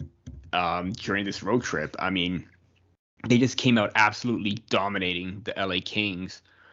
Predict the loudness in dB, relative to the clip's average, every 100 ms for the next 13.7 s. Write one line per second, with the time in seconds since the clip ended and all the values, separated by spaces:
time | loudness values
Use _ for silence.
0 | _ _ -2 0 0 -2 -6 -10 -14 _
1 | _ _ 4 4 4 0 -2 0 0 0
2 | 0 -2 -4 0 6 6 4 -2 2 2
3 | 2 -4 -4 -2 0 0 -2 -2 -2 -2
4 | -2 -4 -2 -2 -2 -2 -2 0 0 0
5 | -2 -4 -4 -4 -4 2 2 2 0 -2
6 | -2 -8 -12 0 2 6 6 6 6 8
7 | 8 6 2 0 0 0 0 0 2 2
8 | 2 0 -4 -2 2 4 2 2 -4 -6
9 | -6 -4 -6 -6 -8 -10 -14 -20 -20 -20
10 | _ 0 2 2 0 -4 -6 -10 _ _
11 | _ _ _ _ _ 2 4 4 4 2
12 | 0 -8 -8 -8 0 2 2 2 -2 -6
13 | -12 -4 -2 2 2 2 -2